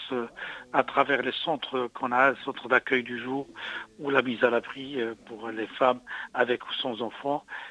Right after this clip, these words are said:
mais également les maraudes sociaux, les colis alimentaires, épiceries solidaires, euh, des colis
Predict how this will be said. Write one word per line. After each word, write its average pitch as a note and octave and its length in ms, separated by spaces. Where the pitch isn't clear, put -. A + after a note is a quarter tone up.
mais C#3+ 200
également C3 400
les C3 120
maraudes A#2 320
sociaux, C3+ 640
les A#2+ 420
colis C3 260
alimentaires, A#2 800
épiceries C#3+ 480
solidaires, C3 560
euh, B2 720
des C#3 120
colis C#3 400